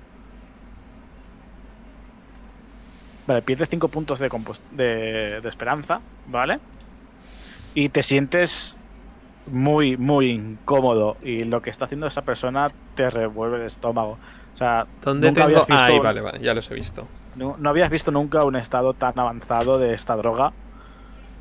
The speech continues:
Speaker 2: Ujú.
Speaker 1: Y es entonces cuando, sin darte cuenta, empiezas a marearte y sientes que ese sonido sigue,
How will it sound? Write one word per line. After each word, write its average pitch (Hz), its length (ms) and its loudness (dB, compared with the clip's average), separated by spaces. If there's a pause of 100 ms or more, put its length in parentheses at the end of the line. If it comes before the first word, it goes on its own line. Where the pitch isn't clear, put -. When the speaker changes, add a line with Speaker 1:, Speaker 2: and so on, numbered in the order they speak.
(160)
Speaker 2:
Ujú. 127 300 -6 (240)
Speaker 1:
Y 151 80 -10
es 139 80 -8
entonces 151 300 -2
cuando, 139 400 4
sin 131 280 -8
darte 135 200 -2
cuenta, 160 320 2
empiezas 139 240 -2
a 143 40 -4
marearte 127 520 0
y 113 80 -10
sientes 139 680 -12
que 127 240 -10
ese 131 160 -10
sonido 135 460 -2 (160)
sigue, 117 760 0